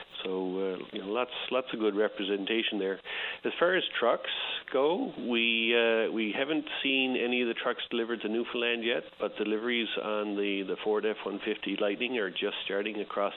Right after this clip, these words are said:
the country, and, uh, at, uh, at the end of the month and into August, we'll have a, an announcement on that. Uh, we're, we're hoping to entertain one of the first, uh, electric trucks to the province, uh,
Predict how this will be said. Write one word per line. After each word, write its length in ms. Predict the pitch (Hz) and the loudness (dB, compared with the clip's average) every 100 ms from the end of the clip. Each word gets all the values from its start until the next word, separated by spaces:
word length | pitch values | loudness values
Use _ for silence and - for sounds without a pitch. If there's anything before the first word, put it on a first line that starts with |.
| - | -6
the 60 | |
country, 500 | 101 113 107 131 151 156 - - - - - | -4 -2 -2 0 -2 -2 -8 -6 -8 -12 -8
and, 500 | 92 92 92 95 95 | -4 -2 -2 -2 -2
uh, 960 | 95 95 92 92 87 - 71 - - - | -2 -2 0 -2 -2 -4 -8 -12 -10 -10
at, 340 | - - - | -10 -12 -4
uh, 220 | 107 101 98 - - - - - - - - - - | 0 0 -2 -4 -8 -6 -8 -8 -8 -8 -6 -8 0
at 120 | 131 - | 2 4
the 100 | 135 | 4
end 160 | 143 | 4
of 60 | 127 | 2
the 80 | 123 | 4
month 220 | 123 131 - | 4 2 0
and 120 | 117 | 2
into 280 | 117 113 110 | 2 2 4
August, 320 | 120 120 143 - - - | 4 2 0 -2 -4 -4
we'll 160 | 107 107 | 0 0
have 260 | 113 113 104 | 2 2 4
a, 240 | 107 107 | 4 2
an 100 | 107 | 2
announcement 580 | 107 107 110 - - 104 | 2 2 0 0 -2 0
on 240 | 104 104 98 | 0 0 2
that. 260 | 101 113 - - - | 4 2 0 -6 -4
Uh, 640 | 98 98 98 98 95 - 101 | -2 -2 0 0 -2 -4 -4
we're, 260 | 95 92 | -2 -2
we're 180 | 98 98 | -2 -2
hoping 360 | 98 107 101 98 - | -2 -2 -2 -2 -2
to 300 | 104 98 95 - - - | 0 0 -2 -8 -10 -6
entertain 600 | 107 95 104 - 110 101 | -4 -4 -4 0 0 2
one 120 | 104 | 0
of 100 | 101 | 0
the 100 | 98 - | -2 0
first, 160 | 117 - - - | 2 2 -2 0
uh, 280 | 107 107 101 - 92 | 2 2 0 -6 -2
electric 420 | 104 101 - 98 | -2 -2 -4 -6
trucks 280 | - - - - - | -4 -4 -4 -4 -2
to 60 | |
the 60 | 101 | -2
province, 440 | - 113 110 120 - - - - | 0 0 0 -4 -4 -6 -6 -6
uh, 360 | 95 104 104 | -4 -2 -2